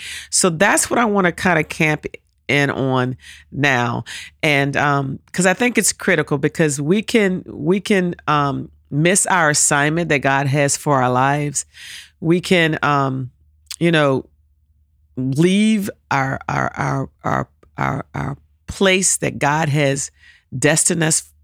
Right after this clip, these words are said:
to be. You know, I ministered a message dealing with, um, the all factor and, and pointed out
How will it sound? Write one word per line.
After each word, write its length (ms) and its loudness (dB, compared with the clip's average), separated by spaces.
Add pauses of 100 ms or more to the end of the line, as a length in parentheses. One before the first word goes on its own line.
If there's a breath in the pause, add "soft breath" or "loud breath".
(180)
to 80 2
be. 600 0
You 120 2
know, 80 2
I 100 0
ministered 420 0
a 40 0
message 460 0
dealing 380 0
with, 240 -2 (500 loud breath)
um, 220 -2
the 120 4
all 200 4
factor 540 -2
and, 200 0
and 280 -6
pointed 380 2
out 280 0